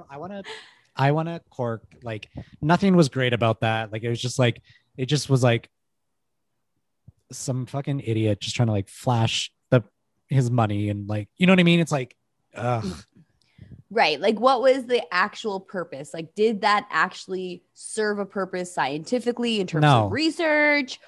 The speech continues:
Speaker 2: Or, like, it was just a vanity,
Speaker 1: Yes.
Speaker 2: like, excursion?
Speaker 1: Yes.
Speaker 2: It was just, like, a vanity journey. Like,
Speaker 1: Yes.
Speaker 2: "Hey, you know what? I can afford to g-,
Speaker 1: It's
Speaker 2: get
Speaker 1: like,
Speaker 2: my ass to the
Speaker 1: "Great."
Speaker 2: moon."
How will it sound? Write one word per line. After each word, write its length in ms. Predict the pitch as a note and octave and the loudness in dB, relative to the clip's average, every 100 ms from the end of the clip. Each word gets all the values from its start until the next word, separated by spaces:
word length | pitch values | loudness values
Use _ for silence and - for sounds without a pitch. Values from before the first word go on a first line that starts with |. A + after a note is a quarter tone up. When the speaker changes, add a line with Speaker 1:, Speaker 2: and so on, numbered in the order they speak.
| _ | _
Speaker 2:
Or, 180 | - F#3+ | -2 0
like, 240 | G3+ G3 F#3 | 2 0 2
it 100 | A#3+ | 2
was 180 | C4 A#3 | 2 2
just 260 | B3 B3 - | 2 2 0
a 80 | G3 | -2
vanity, 800 | E3+ F3 E3+ F3 E3 D#3+ D#3+ - _ - | 4 4 4 2 -2 -4 -6 -10 _ -6
Speaker 1:
Yes. 240 | C3+ C3+ D#3+ | 2 2 2
Speaker 2:
like, 40 | - | -2
excursion? 500 | - D#3+ C#3 - - - | -6 -6 -6 -8 -14 0
Speaker 1:
Yes. 440 | C3+ A#2+ F#2 - | 4 6 4 4
Speaker 2:
It 60 | A3 | 6
was 120 | A#3 | 6
just, 160 | A#3 A#3 | 2 0
like, 140 | A3 | 0
a 80 | A3+ | 0
vanity 560 | G3 G3+ A3+ A#3 B3 | 2 2 2 0 0
journey. 400 | G#3 F#3+ E3+ F#2 F#2 | -2 -2 -6 -8 -4
Like, 180 | D3 C#3+ | 0 4
Speaker 1:
Yes. 240 | B2+ G#2 | 4 4
Speaker 2:
"Hey, 100 | G#3+ | 0
you 100 | G#3+ | -2
know 120 | F#3+ F#3+ | -2 2
what? 260 | G3 G#3 - - _ _ _ _ - | 4 2 -4 -20 _ _ _ _ 2
I 120 | A#3 | 2
can 160 | A#3+ A3+ | 2 -2
afford 300 | A3 G3+ G3+ | -2 -2 -2
to 40 | |
g-, 140 | F#3+ | -4
Speaker 1:
It's 80 | C3 | -2
Speaker 2:
get 100 | B2 | 2
Speaker 1:
like, 80 | C#3 | 4
Speaker 2:
my 80 | F#3 | 4
ass 220 | F3+ D3+ | 4 4
to 160 | A#2 G2+ | 4 2
the 80 | |
Speaker 1:
"Great." 20 | E3+ | 0
Speaker 2:
moon." 340 | F3 E3+ E3 | -2 -4 -8